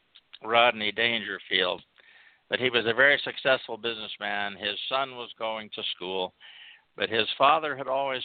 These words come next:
told him, "You'll never be anything without a degree." And people who, who are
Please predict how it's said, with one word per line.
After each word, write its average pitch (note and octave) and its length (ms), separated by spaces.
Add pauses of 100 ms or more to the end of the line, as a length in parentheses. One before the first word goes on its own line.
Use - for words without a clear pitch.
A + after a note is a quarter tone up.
told A#2 300
him, E2+ 140
"You'll F2+ 240
never C3 340
be C3 160
anything A2+ 440
without F2+ 340
a F2 60
degree." G2+ 520 (960)
And G#2 480 (560)
people D3 400
who, B2+ 380 (400)
who C3+ 280
are E3+ 320